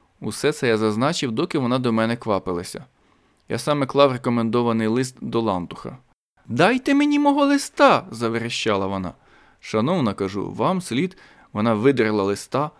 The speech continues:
побігла до дверей, відкрила їх і вбігла до будинку. От дідько, без рекомендованого листа чи підписаної квитанції можна і не повертатися.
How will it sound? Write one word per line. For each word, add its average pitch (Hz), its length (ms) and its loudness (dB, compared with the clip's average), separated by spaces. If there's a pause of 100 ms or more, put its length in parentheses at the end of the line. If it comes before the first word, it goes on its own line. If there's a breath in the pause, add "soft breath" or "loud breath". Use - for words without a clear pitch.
(320 soft breath)
побігла 131 360 0
до 104 100 2
дверей, 123 480 -4
відкрила 147 540 -2
їх 139 280 -2 (200)
і 165 140 -2
вбігла 127 360 2
до 113 120 0
будинку. 98 520 -4 (600)
От 117 260 2
дідько, 104 420 -4 (480 soft breath)
без 123 300 0
рекомендованого 120 840 0
листа 104 360 0
чи - 140 -8
підписаної 110 560 -4
квитанції 117 560 -4
можна 123 320 -2
і 131 40 0
не 135 80 -4
повертатися. 131 800 -4